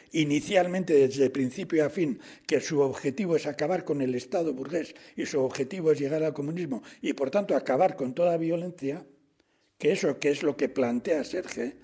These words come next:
que es el punto crítico, si no dice eso, estamos retrocediendo precisamente al socialismo utópico y estamos cayendo en todas las,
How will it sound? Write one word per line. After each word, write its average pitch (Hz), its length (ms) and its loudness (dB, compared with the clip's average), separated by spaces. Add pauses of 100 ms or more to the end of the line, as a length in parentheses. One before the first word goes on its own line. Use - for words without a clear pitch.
(220)
que 175 100 0
es 160 100 0
el 139 120 -4
punto 214 340 -2
crítico, 196 580 -6 (640)
si 147 200 0
no 170 140 2
dice 196 300 0
eso, 190 160 -2
estamos 165 340 -2
retrocediendo 156 840 0 (260)
precisamente 143 600 -4
al 143 80 -4
socialismo 127 540 -4
utópico 101 540 -8 (200)
y 131 100 -4
estamos 139 360 -4
cayendo 147 580 0 (280)
en 123 200 -2
todas 143 340 4
las, 151 340 2